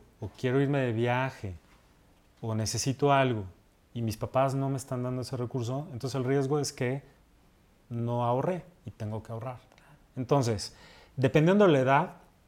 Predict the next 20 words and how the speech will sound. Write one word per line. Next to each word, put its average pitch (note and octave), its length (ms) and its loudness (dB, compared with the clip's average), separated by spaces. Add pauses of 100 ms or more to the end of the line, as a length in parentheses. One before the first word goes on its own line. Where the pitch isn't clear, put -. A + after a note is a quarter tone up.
pues - 160 4
son C#3 140 4
los C#3 100 6
riesgos C3 220 2
que - 140 -8
tienes. G2+ 240 -6
También B2+ 240 -2
hay E3 60 0
papás C3+ 300 -2
jóvenes, B2 500 -4
hay A#2+ 60 -8
papás C3 500 -2 (480)
que - 80 0
a A#2 40 4
los A#2 140 2
veintitrés, A#2+ 680 -2
veintidós A#2 400 0
años B2+ 200 -4
ya A#2+ 180 -2
son - 200 -12